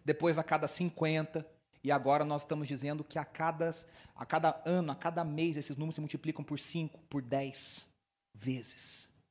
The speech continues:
O que que tá querendo dizer? Esses, esses números nos dizem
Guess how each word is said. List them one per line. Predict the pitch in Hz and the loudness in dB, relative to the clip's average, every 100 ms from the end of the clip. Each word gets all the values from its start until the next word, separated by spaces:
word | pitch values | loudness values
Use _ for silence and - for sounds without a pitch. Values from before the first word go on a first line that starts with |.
| _ _ _ _ _ _ _ _ _ | _ _ _ _ _ _ _ _ _
O | |
que | - | -2
que | 185 | 2
tá | 196 | 2
querendo | 190 175 175 | 4 2 2
dizer? | 156 139 143 117 - - | 0 0 0 0 -8 -8
Esses, | 135 147 131 | -4 -2 -4
esses | 131 - | -6 -4
números | 147 156 139 | -2 -2 -2
nos | 143 | -4
dizem | 117 139 127 | -2 -2 -2